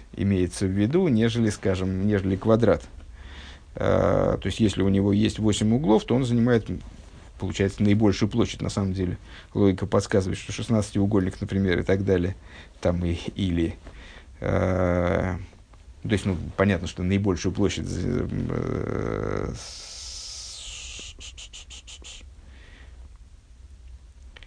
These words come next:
наибольшую площадь.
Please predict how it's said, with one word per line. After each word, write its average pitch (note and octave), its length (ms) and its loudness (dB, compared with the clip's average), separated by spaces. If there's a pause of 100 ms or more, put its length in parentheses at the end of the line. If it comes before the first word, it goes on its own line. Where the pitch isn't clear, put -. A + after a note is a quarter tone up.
(340)
наибольшую A#2 1160 2
площадь. - 720 -2